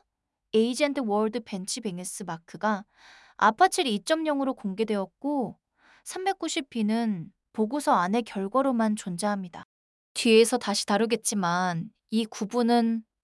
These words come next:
로컬에서 바로 돌려보라는 홍보 문구를 읽을 때 반드시 기억해야 하는 지점입니다. <laughs> 벤치마크, 에이전트 월드 벤치 언어 월드 모델을 어떻게 평가할까요? 크오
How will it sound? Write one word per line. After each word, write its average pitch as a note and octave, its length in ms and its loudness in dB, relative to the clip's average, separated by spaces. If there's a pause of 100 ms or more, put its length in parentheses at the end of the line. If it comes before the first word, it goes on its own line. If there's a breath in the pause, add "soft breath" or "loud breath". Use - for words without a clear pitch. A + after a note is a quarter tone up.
로컬에서 E4 640 4
바로 A#3 280 2
돌려보라는 C4 800 4
홍보 D4+ 360 -6
문구를 A3 480 0
읽을 G#3 320 0
때 G3+ 540 0 (300)
반드시 G3 520 -2
기억해야 A#3 600 4
하는 G3+ 280 0
지점입니다. E3+ 800 -4 (680)
<laughs> - 280 0 (1080 loud breath)
벤치마크, A#3+ 840 2 (500)
에이전트 D#4+ 480 4
월드 C4 380 8
벤치 A3 400 2
언어 G#3+ 260 6
월드 F#3 300 2
모델을 F#3+ 540 0 (100)
어떻게 G3 380 -4
평가할까요? B3 800 -2 (600)
크오 F#4 400 2